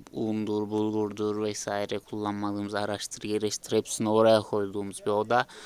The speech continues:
Onlar "Orayı temizleyelim, sen de bize bir yemek yap." dediler. Ben de kabul ettim. Zaten yemek yapmayı severim. O işler de gıcığıma gider. Bütün hepsini tek tek kaldır,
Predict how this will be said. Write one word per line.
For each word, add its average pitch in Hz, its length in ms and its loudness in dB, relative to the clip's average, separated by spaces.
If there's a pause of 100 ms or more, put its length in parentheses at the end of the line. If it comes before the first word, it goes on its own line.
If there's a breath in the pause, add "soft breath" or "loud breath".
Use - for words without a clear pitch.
(200 loud breath)
Onlar 113 260 8
"Orayı 113 320 10
temizleyelim, 107 800 2
sen 104 260 0
de 101 80 0
bize 101 240 -2
bir 98 60 -10
yemek 101 400 -6
yap." 101 120 -8 (100)
dediler. 104 440 -4 (640 loud breath)
Ben 98 200 -8
de 107 100 -2
kabul 104 400 0
ettim. 110 400 -4 (140)
Zaten 101 340 -6
yemek 101 380 -6
yapmayı 98 340 -10
severim. 104 480 0 (520 loud breath)
O 107 180 -2
işler 104 420 -2
de 104 260 -8 (140)
gıcığıma 104 440 -2
gider. - 440 -6 (640 loud breath)
Bütün - 220 -4
hepsini 104 320 -2
tek 104 260 -4
tek 98 180 -10
kaldır, 98 400 -6